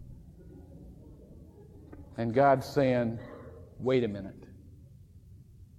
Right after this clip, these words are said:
Wait a minute." Let me get even more personal here.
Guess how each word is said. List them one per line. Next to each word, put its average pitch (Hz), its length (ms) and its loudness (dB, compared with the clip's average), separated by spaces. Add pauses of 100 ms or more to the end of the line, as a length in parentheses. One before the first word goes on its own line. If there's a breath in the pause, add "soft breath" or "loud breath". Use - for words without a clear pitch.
(200)
Wait 117 260 0
a 107 40 -2
minute." 92 400 -10 (1600 soft breath)
Let 214 100 6
me 220 80 6
get 175 140 8
even 131 200 6
more 135 200 4
personal 113 440 0
here. 92 420 -4